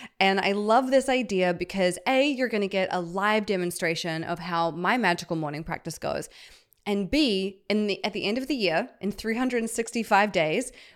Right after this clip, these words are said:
we can come back to this and be like, "Okay, how did this go? What did I manifest? What did I not?" Although I don't think there's gonna be anything on this list I don't manifest. So, hey, just saying. So this morning I sat down with my new little journal and my cute little brass hand bookmark,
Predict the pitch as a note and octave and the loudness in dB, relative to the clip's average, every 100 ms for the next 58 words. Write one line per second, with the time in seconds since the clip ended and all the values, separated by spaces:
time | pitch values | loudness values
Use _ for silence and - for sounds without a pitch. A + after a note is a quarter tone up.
0 | - G3+ A3+ A3+ A#3 G#3 G#3+ A3 - - | -8 -2 -2 0 0 2 0 -4 -6 0
1 | C4+ D4+ - - F#3+ E3+ F3 F#3+ F#3 F3+ | 4 4 2 -2 -2 -2 0 -2 0 0
2 | F3+ E3+ - G3 G3 F#4 C4 D#3+ F3+ F#3+ | 0 0 0 0 0 0 0 -2 0 0
3 | G#3+ A3 A3 A3+ C#4 - D#3+ G3+ G#3 A#3 | 0 -2 -2 0 0 0 0 -2 0 -2
4 | A#3 A3 C4 - D#3 - - - - G3+ | 0 0 0 -2 -4 -6 -14 -16 -2 2
5 | A#3 A3+ G#3 F#3 E3+ - - F3 D#3+ D#3 | 2 2 2 2 -2 -6 -8 -8 -8 -8
6 | - F3+ E3 - F3 - E3 D#3+ D#3+ D#3+ | -6 -6 -6 -8 -10 -6 -6 -6 -6 -6
7 | D#3+ D#3 D#3+ - D#3 D#3 D#3 C#3+ D3+ D#3 | -6 -6 -6 -6 -4 -4 -6 -6 -10 -10
8 | D3+ - F3 F3 E3+ - - F#3+ F#3+ - | -14 -6 -4 -2 -4 -8 -4 -4 -2 2
9 | F#3 D#3 D3 - - - - C4+ C4+ A#3 | 2 2 -6 -12 -14 -6 8 8 8 4
10 | B3+ B3+ C4 C#4 D4+ D#4 A#3 A3+ A3+ G#3 | 4 4 2 2 2 0 -2 0 2 2
11 | - F3+ E3+ F3+ C4 F#3 F3+ F3+ - F#3 | 4 2 4 0 -2 2 4 4 -2 -2
12 | F3 F3+ - F#3 F#3 F3 A3 B3 D4+ E4 | 0 -2 -4 -2 0 2 2 0 0 0
13 | F#3+ E3 D3+ F#3 - F#3 F3 F3 - A#3 | 2 2 2 -2 -2 -2 -2 -4 -4 -6
14 | A#3 C4+ C#4+ G#3+ E3+ F3+ G3 - - F3 | -4 -2 -2 -2 -2 -2 -4 -8 -8 -4
15 | E3 F3 - D#3+ - - G3 C4 | -4 -4 -4 -6 -4 -6 -4 -4